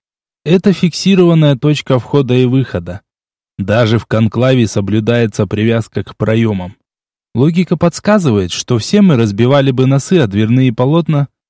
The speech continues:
материализуясь в пределах рамы. Однако этого не происходит. Телепортирующийся демонолог всегда оказывается в шаге от двери,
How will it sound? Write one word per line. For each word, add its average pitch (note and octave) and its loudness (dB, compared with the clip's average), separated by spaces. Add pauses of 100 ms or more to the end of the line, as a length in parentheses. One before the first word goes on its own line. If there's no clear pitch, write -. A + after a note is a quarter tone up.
(300)
материализуясь G3 2
в - -20
пределах B2+ 0
рамы. G#2+ -2 (500)
Однако G#2+ 0
этого B2 2
не A#2 2
происходит. A2+ -4 (580)
Телепортирующийся F#3 2
демонолог F#3+ 2
всегда E3 0
оказывается E3+ 0
в C3 -6
шаге D#3 0
от G#2 -4
двери, A2 -2